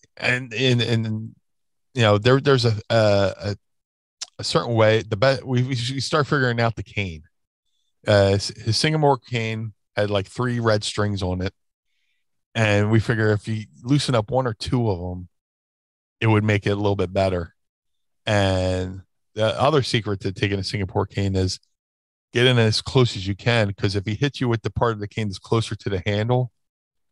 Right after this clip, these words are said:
it bends. But if he hits you with the end of the cane, it's like a Louisville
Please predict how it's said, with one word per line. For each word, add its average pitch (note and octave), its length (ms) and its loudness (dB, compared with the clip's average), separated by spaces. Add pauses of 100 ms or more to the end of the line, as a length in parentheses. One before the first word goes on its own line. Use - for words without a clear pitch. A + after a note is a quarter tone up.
(560)
it G2+ 220 -6
bends. G2+ 560 -2 (100)
But A2 160 4
if G#2+ 120 2
he G#2+ 100 2
hits A#2+ 260 2
you A#2 120 2
with G#2+ 200 0
the G2 380 0
end B2 180 0
of A2 80 0
the G2+ 80 -4
cane, G2 320 -6
it's F2+ 160 -14
like G#2 160 -4
a G2+ 40 -2
Louisville F#2+ 680 0